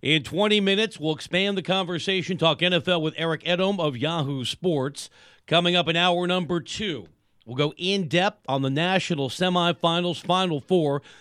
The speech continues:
of college football when we say hello to Andy Staples of The Athletic.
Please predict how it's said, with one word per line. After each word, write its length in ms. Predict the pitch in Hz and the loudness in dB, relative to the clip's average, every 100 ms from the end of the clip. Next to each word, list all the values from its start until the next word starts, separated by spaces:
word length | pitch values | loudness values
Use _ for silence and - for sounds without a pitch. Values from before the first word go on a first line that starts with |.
| - - | -12 -8
of 140 | 104 | 0
college 400 | 156 165 143 - | 4 4 2 -2
football 500 | - 180 - 170 180 | -2 -2 2 2 4
when 140 | 151 | 2
we 100 | 151 | -2
say 160 | 143 170 | 0 0
hello 280 | 147 147 151 | 2 2 0
to 320 | - 143 127 - - - | 0 -2 -2 -6 -16 0
Andy 380 | 160 202 196 | 4 4 2
Staples 640 | 170 - 214 220 151 151 143 | -4 0 4 4 4 0 0
of 180 | - 175 | -2 0
The 120 | 196 | 2
Athletic. 640 | 190 - 147 143 143 - | 2 2 2 2 2 -2